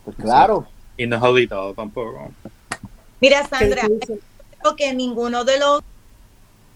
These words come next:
Speaker 3: que estamos
Speaker 4: Déjame poner.
Speaker 3: eh,
Speaker 4: Déjame
Speaker 3: la,
Speaker 4: poner
Speaker 3: la
Speaker 4: aquí.
Speaker 3: re-, lo, ninguno de los candidatos que estamos tomando la reválida, aquí nadie quiere que les regalen un punto, aquí nadie está pidiendo que les regalen un examen.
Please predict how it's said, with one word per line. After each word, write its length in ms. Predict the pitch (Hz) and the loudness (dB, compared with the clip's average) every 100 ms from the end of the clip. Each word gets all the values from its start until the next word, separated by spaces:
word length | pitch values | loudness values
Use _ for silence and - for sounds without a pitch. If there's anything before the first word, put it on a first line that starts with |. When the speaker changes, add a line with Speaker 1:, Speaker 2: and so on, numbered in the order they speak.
| _ _ _ _ - - | _ _ _ _ -20 -8
Speaker 3:
que 80 | 240 | -8
estamos 220 | 214 202 | 0 2
Speaker 4:
Déjame 160 | 240 240 | 2 2
poner. 240 | 220 196 - _ - - - - _ - - - - _ | -2 -4 -8 _ -20 -20 -20 -20 _ -20 -20 -20 -20 _
Speaker 3:
eh, 240 | 233 247 240 | -2 0 2
Speaker 4:
Déjame 0 | |
Speaker 3:
la, 160 | 214 | 2
Speaker 4:
poner 200 | 226 214 | 0 0
Speaker 3:
la 120 | 214 240 | 0 0
Speaker 4:
aquí. 100 | 254 | 0
Speaker 3:
re-, 140 | 240 - _ _ _ _ _ _ _ _ - - _ _ - 247 | -4 -6 _ _ _ _ _ _ _ _ -20 -20 _ _ -8 -2
lo, 220 | 247 240 247 | 2 2 2
ninguno 320 | 254 240 247 | 0 2 2
de 40 | |
los 100 | 277 | 2
candidatos 400 | 285 285 277 285 | 0 0 2 0
que 80 | 277 | -4
estamos 260 | 302 269 277 | -4 -4 -2
tomando 300 | 277 269 262 | -2 2 2
la 160 | 269 | 2
reválida, 520 | 269 262 262 254 214 - | 2 2 0 0 -2 -4
aquí 240 | 220 - | -6 -6
nadie 340 | 254 262 294 285 | -2 0 0 -2
quiere 240 | 254 240 | -2 -2
que 60 | 254 | -4
les 140 | 247 | -2
regalen 360 | 247 233 220 233 | -2 0 0 -2
un 160 | 254 | -8
punto, 560 | - 202 220 214 196 - | -12 -6 -4 0 0 0
aquí 300 | - - 240 | -4 -4 2
nadie 720 | 254 262 269 262 262 233 - 226 | 2 4 2 2 2 2 2 -2
está 280 | - 214 | -2 -6
pidiendo 400 | 220 233 240 247 | -4 -6 -2 -2
que 100 | 247 | -2
les 140 | 233 226 | -4 -4
regalen 420 | 220 196 196 202 | -2 -2 -2 -2
un 100 | 233 | -4
examen. 680 | 233 - - 185 196 185 | -6 -6 -2 0 0 -4